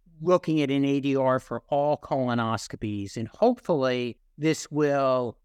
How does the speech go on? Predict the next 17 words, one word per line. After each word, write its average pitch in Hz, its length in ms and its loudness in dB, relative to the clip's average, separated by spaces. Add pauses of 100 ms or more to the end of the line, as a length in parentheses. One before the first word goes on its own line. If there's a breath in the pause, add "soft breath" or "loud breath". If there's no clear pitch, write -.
lead 147 480 2
more 151 360 2
and 147 80 2
more 139 300 2
programs 123 880 -2
to - 80 -6
be 113 120 0
calculating 143 760 0
A 139 140 2
D 139 180 0
R 135 300 0
for 131 160 -6
their 131 240 0
endoscopists 123 600 -4
and 113 100 -2
reporting 156 500 0
it, 120 200 -2